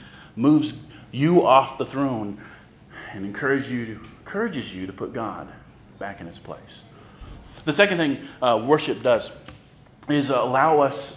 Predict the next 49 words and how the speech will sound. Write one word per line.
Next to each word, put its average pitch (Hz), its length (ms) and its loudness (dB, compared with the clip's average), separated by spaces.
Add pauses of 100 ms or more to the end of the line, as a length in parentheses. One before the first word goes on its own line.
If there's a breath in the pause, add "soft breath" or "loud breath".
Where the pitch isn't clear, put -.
times 139 380 0
of 110 100 -8
discernment. 117 340 0
In - 20 0
fact, 170 220 4
we 214 80 -4
just 196 200 -4
talked 190 200 -2
about 135 220 0
this 127 180 -4
in - 120 -10
Kirk 135 260 -4
class, - 420 -6 (460 loud breath)
uh, 110 180 2
this 113 160 -6
morning, 123 220 -2
right 123 120 -2
toward 123 240 -2
the 107 140 -4
end. 90 140 -8 (500 loud breath)
How 165 140 2
important 170 440 4
it 165 40 4
is 127 300 0 (320 loud breath)
to, 147 320 4
to, 147 400 0
to 165 140 -2
discern 180 760 2
collectively 170 680 2
together 143 560 0 (180 loud breath)
the 170 80 0
challenging 202 500 0
things 208 260 -2
in 185 60 0
our 185 140 2
life. - 480 -6 (1200 loud breath)
Um, 135 320 2
and 202 260 6
I 185 60 6
think 220 240 0
because 196 280 2
we 185 80 2
live 196 220 6
in 170 100 2
such 196 240 -4
an 147 100 4
individualistic 185 760 4
society 147 760 0
and, 113 220 -4